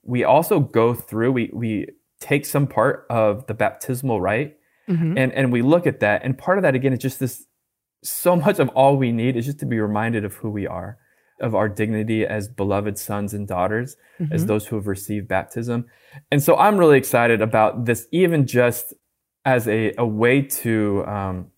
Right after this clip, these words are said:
Speaker 1: to be renewed in our understanding of our baptism
Speaker 2: Mm-hmm.
Speaker 1: in, in preparation for that renewal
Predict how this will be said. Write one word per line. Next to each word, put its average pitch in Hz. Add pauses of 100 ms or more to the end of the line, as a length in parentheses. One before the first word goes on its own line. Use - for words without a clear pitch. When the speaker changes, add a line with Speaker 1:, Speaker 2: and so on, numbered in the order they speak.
Speaker 1:
to 131
be 120
renewed 107
in 123
our 101
understanding 110
of 110
our 120
baptism 160 (140)
Speaker 2:
Mm-hmm. 185
Speaker 1:
in, 131
in 143
preparation 147
for 113
that 110
renewal 113